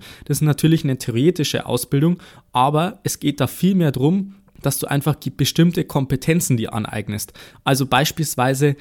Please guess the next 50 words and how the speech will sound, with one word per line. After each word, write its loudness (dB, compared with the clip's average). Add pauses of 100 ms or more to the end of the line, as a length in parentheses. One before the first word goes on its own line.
(240)
wie 0
du 6
dich 2
selber 2
managst. 0
Also -4
wie 0
gesagt, -4
das -2
Studium 2
ist -2
eine 0
Zeit, -4
wo 0
du -6
einfach -4 (220)
lernen 4
musst, 0 (100)
für 0
dich 0
selber 2
verantwortlich -2
zu -8
sein -2
und -4
dich -4
selber 0
zu -6
managen, -2
ob -10
das -6
jetzt -4
dein -4
Tagesplan -2
ist -4
oder -4 (500)
deine, 2
äh, -6
Wochenziele, 0
dein, -2
deine -4
Semesterziele -2
und -2
dass -2
du -10
da -2
einfach -4
zu -8
hundert 0
Prozent -4